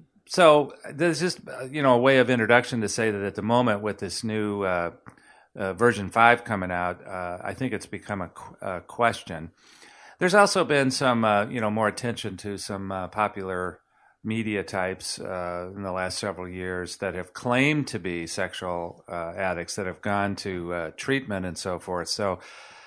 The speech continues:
you know, it does raise the question in the, uh, in the, uh, popular world out there is, you know, is this a valid, uh, uh, concept or not? I think also, you know, the people that attack the concept, uh,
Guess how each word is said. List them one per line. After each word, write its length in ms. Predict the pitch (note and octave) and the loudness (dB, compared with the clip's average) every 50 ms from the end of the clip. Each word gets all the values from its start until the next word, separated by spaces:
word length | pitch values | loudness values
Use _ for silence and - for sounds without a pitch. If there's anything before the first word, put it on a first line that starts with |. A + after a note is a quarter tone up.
| - - _ | -20 -14 _
you 100 | - D3+ | 0 4
know, 120 | D3 C#3 | 6 6
it 100 | C3+ - | 6 6
does 260 | D3 D#3 D#3+ D#3 - C#3+ | 8 6 6 6 4 4
raise 240 | C3+ B2+ B2 B2+ | 4 4 2 2
the 100 | - B2+ | -2 -6
question 540 | - - - G#2+ G#2 - - - A2+ G#2 G2+ | -6 0 2 2 2 2 0 -4 -4 -4 -4
in 180 | G2 G2 G2 F#2+ | -4 -6 -6 -6
the, 300 | F#2+ F#2+ F#2+ F#2 F#2 F#2 | -6 -6 -6 -6 -4 -4
uh, 220 | F2+ F2 F2 F2 C#2+ - - _ _ _ _ _ | -4 -4 -4 -6 -8 -10 -16 _ _ _ _ _
in 160 | F#2+ F#2+ F2+ | -14 -12 -10
the, 240 | F2 F2 F2 E2+ E2+ | -10 -10 -10 -10 -10
uh, 60 | E2+ | -12
popular 560 | - - A#2+ B2 B2+ - A2+ G2+ F#2+ D#2+ - _ - - - - C3 B2+ | -4 4 4 4 4 4 2 -2 -2 -4 -4 _ -18 -20 -20 -20 -20 -18
world 440 | G2+ F2+ F#2 G2+ F#2+ F#2+ F#2 F2 | -16 -10 -6 -4 -4 -4 -2 -2
out 200 | F2+ F#2 F2+ F2 | -2 -4 -4 -4
there 240 | - F#2 F2+ F2 F2 | -6 -6 -6 -4 -4
is, 240 | E2+ E2+ D#2+ - - - | -6 -6 -8 -12 -12 -10
you 100 | G2+ F2+ | -10 -8
know, 80 | F2 | -8
is 120 | E2+ D#2+ - | -8 -6 -6
this 180 | A2 G#2 - | -8 -6 -6
a 40 | G2 | -8
valid, 540 | - - F2+ F2 F2+ F2 F2 E2+ E2 E2+ F2+ - - - - - | -6 -4 -4 -2 -2 -2 -4 -6 -8 -10 -14 -20 -20 -20 -20 -16
uh, 340 | - F2 E2 D#2+ D#2+ D#2+ D#2+ D#2+ - - _ _ _ _ _ _ _ _ | -14 -14 -12 -12 -12 -14 -14 -16 -20 -20 _ _ _ _ _ _ _ _
uh, 160 | - F2 E2+ - | -18 -18 -18 -12
concept 500 | - A#2 A#2 A2+ G#2+ - A2 G2 - - | -4 0 0 0 0 -2 -4 -6 -4 -6
or 120 | F#2 E2+ E2 | -8 -8 -6
not? 440 | E2+ F2+ F#2 F2 F2+ F2+ F2+ - _ _ - - - - - - - - - - _ _ _ _ _ _ - | -6 -4 -2 -2 -2 -2 -4 -6 _ _ -20 -20 -20 -20 -20 -20 -20 -20 -20 -20 _ _ _ _ _ _ 2
I 120 | - D3+ D#3+ | 2 2 4
think 260 | - F#3+ G#3 F#3 F3 | 4 2 2 4 6
also, 560 | E3+ F3+ G3 - - F3+ D3+ C#3 B2+ B2+ B2+ | 6 6 6 6 6 6 8 8 6 4 2
you 180 | A2+ - C#3 C3 | -2 -4 -2 0
know, 80 | C3 | 0
the 80 | A#2 B2 | 0 0
people 300 | - F3 F#3 - E3 C#3+ | -2 -2 -2 -2 0 2
that 120 | C3 A#2 | 4 4
attack 440 | G#2 F2+ - - C#3 C3+ D3 C#3+ - | 2 2 0 2 4 4 4 2 -2
the 80 | A#2 - | -10 -10
concept, 600 | - A#2 G#2 G2+ G2+ - A2+ G#2 G2 - - - | -4 -2 -2 -2 -2 -2 -2 -2 -2 -2 -6 -8
uh, 580 | - G#2 G2+ G2 G2 F#2+ F#2+ F#2+ F#2 F#2+ - | -4 -2 0 0 2 2 0 0 -2 -4 -8